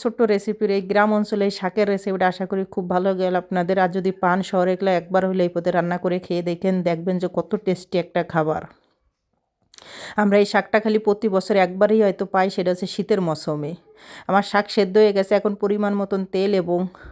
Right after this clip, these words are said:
রসুন কুচি দিয়ে দিলাম। এখন সুন্দর করে এখানে আর কোনো কিছুই দেয়া লাগবে না, শুধু এই ফোড়নে কিন্তু একদম রসুন, আর কোনো কিছু এক্সট্রা কোনো মশলা টশলা কিচ্ছু দেয়া লাগবে না। আমরা গ্রামে এভাবেই এই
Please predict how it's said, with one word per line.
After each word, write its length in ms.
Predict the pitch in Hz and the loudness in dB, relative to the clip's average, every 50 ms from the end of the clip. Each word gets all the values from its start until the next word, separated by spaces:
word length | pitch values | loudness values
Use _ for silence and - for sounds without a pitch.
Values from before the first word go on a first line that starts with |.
| - - | -6 -2
রসুন 300 | 190 190 185 - - 208 202 | -2 -2 0 0 0 0 0
কুচি 260 | 190 196 185 - - | 0 -4 -4 -4 -4
দিয়ে 220 | 175 165 185 180 175 | -2 0 0 0 0
দিলাম। 260 | 165 175 180 190 220 277 302 _ _ - - - - - _ | 0 0 0 0 0 0 -4 _ _ -20 -20 -20 -20 -10 _
এখন 180 | - 185 185 202 | -2 0 0 0
সুন্দর 320 | 190 - - 196 185 220 226 | -2 0 -2 0 2 2 0
করে 160 | 214 214 190 190 | 2 2 2 2
এখানে 200 | 190 190 202 196 196 | 2 2 2 2 2
আর 100 | 190 185 | 2 4
কোনো 220 | - 220 208 214 202 | 2 0 0 2 0
কিছুই 300 | 208 208 190 - 190 185 | -2 -2 0 0 -2 0
দেয়া 160 | 175 185 180 | 0 0 0
লাগবে 200 | 175 185 196 214 | 2 0 2 2
না, 60 | 240 | 0
শুধু 260 | 233 - 190 185 180 202 | 0 0 -2 0 2 2
এই 100 | 190 202 | 2 2
ফোড়নে 360 | 196 - 185 190 208 220 226 | 0 0 0 2 2 2 0
কিন্তু 220 | 214 214 202 214 240 226 | 0 0 -2 0 2 0
একদম 260 | 180 175 180 190 196 | 0 0 0 -2 0
রসুন, 320 | 190 185 175 180 - 196 180 | 0 0 -2 -2 -2 -2 2
আর 140 | 190 202 202 - | 2 2 2 2
কোনো 180 | - 233 233 240 233 | 2 2 2 2 2
কিছু 160 | 220 208 - 214 | 0 0 0 -2
এক্সট্রা 220 | 202 - - 196 | -2 0 -4 -2
কোনো 160 | 185 208 196 196 | -2 -2 -2 0
মশলা 300 | 190 185 180 - - 196 | 0 0 0 2 0 0
টশলা 260 | 185 196 185 - 208 | 0 0 -2 -2 -4
কিচ্ছু 320 | 202 - 247 226 - - - 190 | -2 -2 -6 -8 -4 -2 -2 2
দেয়া 200 | 170 175 160 156 | 2 2 2 2
লাগবে 340 | 156 151 147 143 - 151 143 | 2 0 -2 -4 -6 -8 -6
না। 120 | 143 156 165 - _ _ _ _ - - - - - _ | -6 -8 -10 -12 _ _ _ _ -20 -20 -20 -20 -16 _
আমরা 160 | - 185 190 196 | -2 0 0 2
গ্রামে 340 | 190 202 196 190 202 208 196 180 | 2 2 2 2 2 2 0 0
এভাবেই 300 | 180 196 208 - 208 208 | -2 -2 -2 0 2 2
এই 60 | 190 | 2